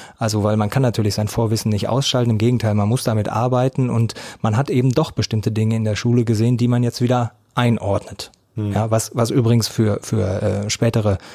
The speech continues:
Speaker 1: für angehende Lehrerinnen und Lehrer sehr, sehr wichtig ist, damit die eben dann in der Vermittlung wieder, äh, zeigen können, wie sind eigentlich die, die grundlegenden Entwicklungslinien von dem, was wir da in der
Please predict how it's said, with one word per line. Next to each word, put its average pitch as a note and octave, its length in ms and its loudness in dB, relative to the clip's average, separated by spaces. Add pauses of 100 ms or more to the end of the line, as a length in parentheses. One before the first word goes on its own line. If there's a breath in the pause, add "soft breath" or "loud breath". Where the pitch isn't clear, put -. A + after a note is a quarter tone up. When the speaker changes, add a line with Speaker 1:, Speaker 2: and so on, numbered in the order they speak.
(100)
Speaker 1:
für - 140 -6
angehende A2 300 2
Lehrerinnen A2 400 2
und G2+ 120 0
Lehrer A#2+ 400 0 (380 loud breath)
sehr, - 240 0
sehr A#2 140 4
wichtig A#2 280 0
ist, G2 220 -8
damit G#2+ 220 0
die A#2+ 120 2
eben A#2 240 2
dann A2 160 0
in A#2+ 200 0
der B2+ 100 0
Vermittlung A#2 520 -2
wieder, A2+ 580 2
äh, A2 60 -4
zeigen A2+ 380 0
können, A2+ 520 0
wie A2+ 120 2
sind A#2+ 160 2
eigentlich A2+ 400 0
die, G#2 240 0
die - 120 -14
grundlegenden A#2+ 640 0
Entwicklungslinien A2+ 760 0
von G#2 240 0
dem, G#2+ 220 2
was G#2 140 -2
wir A2 80 0
da G2+ 140 0
in G#2 120 -2
der G2 220 0